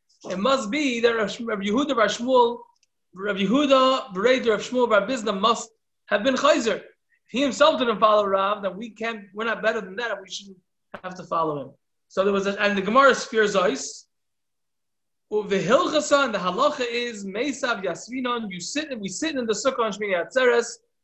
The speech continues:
Baruch Elam Mevarchinu, but we don't make a bracha of a Leishev Basukah. Now, there was a handle last night about who we paskin like. Are we paskin like the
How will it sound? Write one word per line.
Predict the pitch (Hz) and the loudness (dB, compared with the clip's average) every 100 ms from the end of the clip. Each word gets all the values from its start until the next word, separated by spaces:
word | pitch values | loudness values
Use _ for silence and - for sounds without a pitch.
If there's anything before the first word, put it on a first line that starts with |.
| - | -4
Baruch | 180 202 311 269 | 2 4 4 4
Elam | 254 247 | 4 4
Mevarchinu, | 233 208 196 262 233 | 4 2 2 2 4
but | 214 | 6
we | |
don't | 226 262 | 6 4
make | 226 208 | 2 0
a | |
bracha | 214 254 202 202 196 - _ 196 | 2 2 4 4 4 -2 _ -2
of | 196 | 0
a | |
Leishev | 208 240 - 208 180 | 0 -2 -2 -4 -2
Basukah. | 175 - 170 - - _ _ _ _ _ - | -6 -8 -14 -14 -20 _ _ _ _ _ 0
Now, | 190 156 - _ _ _ _ _ _ _ - - _ _ _ _ _ _ | 0 0 -8 _ _ _ _ _ _ _ -20 -20 _ _ _ _ _ _
there | 185 | -2
was | 202 | 2
a | |
handle | 208 262 233 | 4 4 4
last | 214 202 220 | 4 2 0
night | 214 202 196 | -4 -4 -8
about | 196 190 180 175 - _ - 185 170 185 _ | -4 -2 -2 -6 -20 _ -20 _ -20 -20 _
who | 269 277 | -6 -6
we | 254 | -6
paskin | 214 233 226 - 175 | -4 0 0 -2 -10
like. | 156 135 _ _ _ _ _ _ | -12 -12 _ _ _ _ _ _
Are | 180 | -8
we | 180 | -2
paskin | 208 262 247 240 226 | 2 2 2 -4 0
like | 220 214 202 | 2 2 -2
the | 202 185 175 | -10 -12 -14